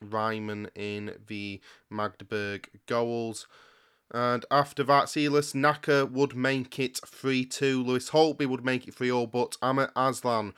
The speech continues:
would score his penalty to make it four three Magdeburg, as they would go through to the third round. And to be honest, with how dominant they were through most of the game, they did deserve this.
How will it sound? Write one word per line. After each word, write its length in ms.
would 180
score 380
his 260
penalty 380
to 120
make 200
it 100
four 300
three 240
Magdeburg, 640
as 300
they 340
would 400
go 240
through 560
to 340
the 80
third 400
round. 380
And 100
to 80
be 140
honest, 460
with 160
how 240
dominant 340
they 140
were 260
through 260
most 300
of 60
the 60
game, 420
they 320
did 300
deserve 540
this. 260